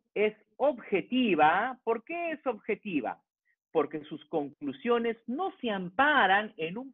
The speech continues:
parecer subjetivo. No es lo que Rafa Trujillo diga, no es lo que Ariel, no es lo que Leire, no es lo que María diga. Es lo que el análisis,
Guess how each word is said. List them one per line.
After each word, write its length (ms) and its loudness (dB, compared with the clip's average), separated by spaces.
parecer 680 -4
subjetivo. 560 0
No 140 -2
es 100 0
lo 140 4
que 120 2
Rafa 380 0
Trujillo 480 -2
diga, 540 2
no 100 0
es 80 2
lo 180 2
que 140 2
Ariel, 680 4
no 80 -4
es 100 -4
lo 240 2
que 140 0
Leire, 420 0
no 120 -2
es 40 -4
lo 160 -2
que 120 -2
María 520 2
diga. 340 -4
Es 160 6
lo 340 4
que 300 0
el 200 2
análisis, 840 2